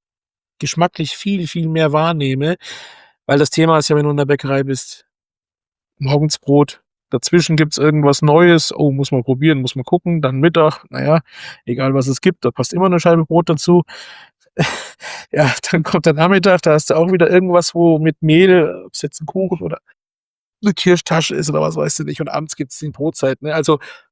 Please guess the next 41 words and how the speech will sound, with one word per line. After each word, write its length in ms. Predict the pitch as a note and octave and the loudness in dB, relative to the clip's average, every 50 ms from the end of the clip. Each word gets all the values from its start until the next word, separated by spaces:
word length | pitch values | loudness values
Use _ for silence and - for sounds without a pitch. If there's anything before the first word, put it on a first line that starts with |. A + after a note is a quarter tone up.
| _ | _
du 100 | - - | -12 -8
hast 180 | - E3+ - - | -8 -6 -6 -6
einfach 260 | F3 D#3 D#3+ D#3+ C#3 | -6 -4 -4 -6 -6
den 160 | - C#3 B2 A#2+ | -6 -12 -14 -8
ganzen 460 | C#3+ D3+ F3+ A#3+ A#3+ - - E3 D3 | -6 -6 -6 -6 -8 -10 -12 -14 -14
Tag 420 | - - D#3+ D#3 F3 G#3+ A#3 - | -8 -2 0 2 2 2 2 -2
und 200 | - D3+ C#3 - | -10 -14 -8 -6
das 360 | D3 D3+ - - - - - _ _ _ | -6 -6 -6 -10 -12 -14 -18 _ _ _
eigentlich 720 | - - - - F3+ G#3 A3 A3+ A#3+ A#3+ G#3+ - - - _ _ _ _ _ _ _ _ - - | -10 -8 -6 -4 -4 -6 -4 -4 -4 -4 -4 -6 -10 -18 _ _ _ _ _ _ _ _ -20 -20
jeden 380 | - B2+ - C3+ D3+ E3+ - _ - | -20 -12 -6 -2 0 -2 -2 _ -8
Tag 380 | - - G#3 G#3 G#3+ G#3 _ _ _ _ _ _ _ _ - _ _ _ _ _ _ _ _ _ _ _ | -2 2 2 2 2 0 _ _ _ _ _ _ _ _ -20 _ _ _ _ _ _ _ _ _ _ _
Brot 240 | - A3+ E4 F#4 - | 0 2 2 2 2
gefuttert 480 | - C#3+ - - B2+ - C#3+ C#3 - - | 0 -2 -2 -2 -6 -4 -4 -6 -6 -4
und 100 | C#3+ D3+ | -2 -2
das 120 | D#3+ - | 0 0
ist 140 | G#3 F#3+ - | 2 2 2
ja 80 | E3 | 2
auch 180 | D#3 D3+ C#3+ - | 2 0 0 0
gut 300 | - C#4 E4+ D#4 - - _ - - - - - - - _ _ | 4 4 4 4 4 -2 _ -20 -20 -20 -20 -20 -20 -20 _ _
und 140 | - D3+ C#3+ | -2 0 0
das 100 | D3 D#3 | 0 0
macht 220 | G3 G#3 - - | 0 0 0 0
ja 60 | - | -4
auch 100 | - C3 | -4 -4
vielen 300 | - - D3 C#3 C3 B2+ | -6 -4 -2 -2 -2 -2
nix, 200 | B2 C3 B2+ - | -4 -6 -8 -6
aber 160 | D#3 D3 D#3 E3+ | -4 -2 -2 0
mir 140 | G3 G3+ | 0 0
macht's 260 | E3+ C#3 - - - - | 0 -2 -4 -10 -14 -14
was. 300 | - A2 - - - _ _ _ _ _ _ | -14 -12 -12 -14 -14 _ _ _ _ _ _
Und, 380 | - C#3+ C#3+ C#3+ C#3 C3+ C#3 C#3+ | -10 -8 -8 -6 -6 -8 -4 -2
äh, 300 | C#3+ C#3 C#3+ C#3+ C#3+ C3+ B2+ - - | 0 0 0 0 0 -2 -6 -10 -16
deswegen 260 | C3+ B2 - D3+ D3 | -14 -12 -10 -8 -6
lasse 160 | D3 D3 - - | -6 -6 -8 -8
ich 40 | - | -10
das 160 | D3+ C#3 - | -10 -10 -8
gerade 240 | - D3 C#3+ C#3+ D3 | -4 -2 -2 -2 -2
ein 80 | C#3 | -4
bisschen 360 | C3 C3+ - - C#3 B2 A#2+ | -6 -8 -8 -8 -8 -8 -6
weg. 260 | B2 C#3+ - - - _ _ _ _ _ - - - _ _ _ _ - | -4 -6 -6 -6 -10 _ _ _ _ _ -20 -20 -20 _ _ _ _ 0
Aber 440 | - D#3+ E3+ F3+ F#3+ G3 G3 G3+ | 2 4 4 6 6 6 4 4